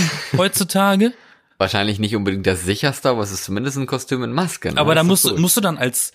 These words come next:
Speaker 2: Spider-Man mit einer Maske trotzdem noch eine Maske drüber ziehen, weil du hast ja schon eine an.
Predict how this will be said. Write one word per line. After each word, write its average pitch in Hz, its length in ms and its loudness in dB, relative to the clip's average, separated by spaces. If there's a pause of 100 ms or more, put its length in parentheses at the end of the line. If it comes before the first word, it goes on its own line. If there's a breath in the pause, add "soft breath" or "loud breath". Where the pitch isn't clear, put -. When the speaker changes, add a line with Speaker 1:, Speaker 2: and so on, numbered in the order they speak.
Speaker 2:
Spider-Man 156 680 0
mit 135 160 -4
einer 120 100 2
Maske 123 540 -2 (500 loud breath)
trotzdem - 400 0
noch 170 80 0
eine 131 120 0
Maske 127 360 0
drüber 131 340 2
ziehen, 208 320 2
weil 135 120 0
du 135 100 0
hast 139 100 -2
ja 165 80 -2
schon 143 160 -2
eine 117 260 -2
an. 127 260 -2